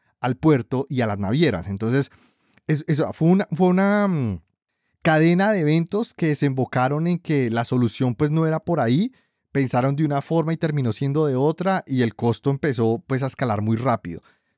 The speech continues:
Entonces, a veces uno, eh, no se da cuenta que, eh, yo al principio cuando no trabajaba con estos proyectos tan gigantes, yo decía, "Cien mil dólares, yo con eso puedo hacer un montón", pero ahora que yo ya estoy involucrado en empresas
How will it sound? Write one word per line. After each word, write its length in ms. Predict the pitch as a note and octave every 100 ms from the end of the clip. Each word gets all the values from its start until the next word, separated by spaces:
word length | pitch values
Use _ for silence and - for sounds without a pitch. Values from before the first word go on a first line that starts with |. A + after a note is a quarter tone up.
| -
Entonces, 320 | C3 A2+ D3 -
a 80 | C3+
veces 260 | C3 D3+
uno, 300 | F3+ F3+ F3+ - _ _ -
eh, 160 | B2+ B2
no 260 | C3+ C3+ C#3
se 120 | E3
da 80 | E3
cuenta 420 | F3 D#3 D3+ D#3+
que, 340 | F3 D#3 - -
eh, 200 | F#2 -
yo 160 | B2 C3
al 80 | C3
principio 460 | E3+ F3+ F3+ F#3+
cuando 260 | F3+ F#3 D#3+
no 180 | B2 A#2
trabajaba 640 | C#3+ D#3 E3+ B2+ G#2+ A#2
con 200 | - D#3
estos 220 | A#2+ B2+ -
proyectos 380 | D#3 A#2 A2+
tan 160 | A2 C#3
gigantes, 440 | - A#2 G#2+ G2
yo 80 | A#2
decía, 240 | A#2+ A#2+ A#2
"Cien 840 | - - - - - - C#3+ G#2
mil 200 | A2+ A#2+
dólares, 460 | C#3+ D#3+ F#3 B3+ -
yo 140 | G2+
con 160 | - C#3
eso 160 | D#3+
puedo 160 | D3+ D3+
hacer 160 | D#3+ D#3+
un 80 |
montón", 400 | D#3+ D#3+ - E3+
pero 180 | - A#2+
ahora 280 | A2+ A2+ E3
que 120 | F#3
yo 100 | D3+
ya 60 | A#2+
estoy 220 | - D3
involucrado 480 | C#3+ D#3+ C3 A#2 A2+
en 80 | C3
empresas 440 | - A#2+ G#2